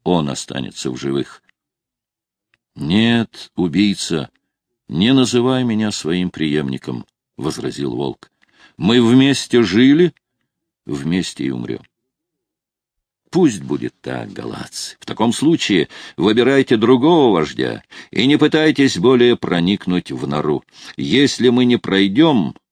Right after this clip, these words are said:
никто не сумеет пройти. Поищите пищи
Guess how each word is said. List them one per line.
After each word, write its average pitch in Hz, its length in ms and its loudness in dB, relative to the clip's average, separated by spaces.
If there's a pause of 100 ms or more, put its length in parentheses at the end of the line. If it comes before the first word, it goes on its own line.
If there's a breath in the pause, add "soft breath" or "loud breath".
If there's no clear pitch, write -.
(360)
никто 101 520 -2
не 65 120 -10
сумеет 64 480 -12
пройти. - 460 -14 (1200)
Поищите 110 680 0
пищи - 640 -4